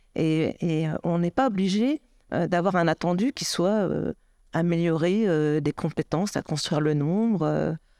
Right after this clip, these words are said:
améliorer des compétences, euh, enfin, à lire ou à écrire, parce qu'on peut être aussi sur, euh,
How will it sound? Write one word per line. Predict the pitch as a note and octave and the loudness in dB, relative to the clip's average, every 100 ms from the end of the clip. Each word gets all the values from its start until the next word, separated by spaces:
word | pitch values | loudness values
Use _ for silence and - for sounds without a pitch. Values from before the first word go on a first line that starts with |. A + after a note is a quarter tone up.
| _ - | _ -4
améliorer | E3 D#3+ E3 D3 F3+ G#3+ | 0 0 0 2 2 2
des | E3+ E3 D#3+ | 2 0 0
compétences, | E3+ C#3+ D#3 F3 F3+ G3+ - | -2 -2 -4 -2 -2 -2 -2
euh, | F3 E3 D#3+ D#3 - - - | 0 2 0 0 -6 -20 -6
enfin, | D#3 D#3 D#3+ | -2 0 0
à | - D#3 | 0 0
lire | E3 G#3+ F#3 | 2 0 2
ou | D#3+ | 2
à | |
écrire, | D3+ - C#4 E4 | 0 0 -2 -2
parce | - | -6
qu'on | - E3+ | -4 -4
peut | D3+ | -2
être | F3 - | -4 -2
aussi | D3+ - A3+ | -2 -2 -2
sur, | - F#3 | 0 0
euh, | D#3 D#3+ | 2 0